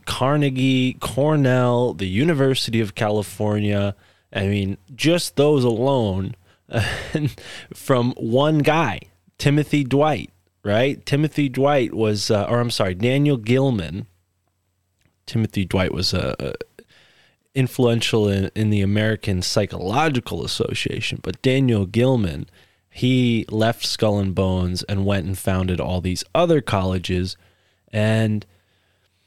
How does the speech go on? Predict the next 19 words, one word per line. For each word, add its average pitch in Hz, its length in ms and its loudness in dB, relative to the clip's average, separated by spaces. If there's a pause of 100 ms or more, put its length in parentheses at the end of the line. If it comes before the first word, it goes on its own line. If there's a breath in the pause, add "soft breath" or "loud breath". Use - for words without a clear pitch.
(520)
it 135 120 -8
seems 208 440 0
to 151 100 2
me 160 200 4
like 120 220 2
there's 123 200 4
a 101 120 2
focus - 580 0
on 104 280 0
anthropology. 104 1120 -2 (160)
There's 107 240 2
a 104 80 2
focus 143 580 0
on 113 300 2
gathering 160 760 0
all 143 380 2
of 123 160 -4
these 123 600 -2
relics 123 880 -2